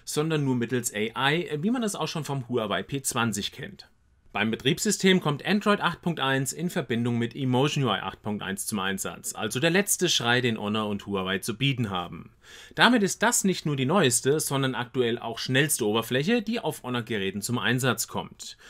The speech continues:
Hier kann in den Einstellungen nicht nur die Notch verborgen werden, auch die Navigationsleiste kann angepasst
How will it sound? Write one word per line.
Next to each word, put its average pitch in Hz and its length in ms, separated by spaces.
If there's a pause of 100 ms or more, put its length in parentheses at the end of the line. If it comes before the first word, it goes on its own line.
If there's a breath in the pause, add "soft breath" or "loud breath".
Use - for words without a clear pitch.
(240 loud breath)
Hier 247 200
kann 170 240
in 156 80
den 127 160
Einstellungen 139 580
nicht 120 220
nur 113 80
die 104 100
Notch 120 260
verborgen 123 540
werden, 131 560
auch 147 160
die 165 100
Navigationsleiste 120 920
kann 104 120
angepasst 135 640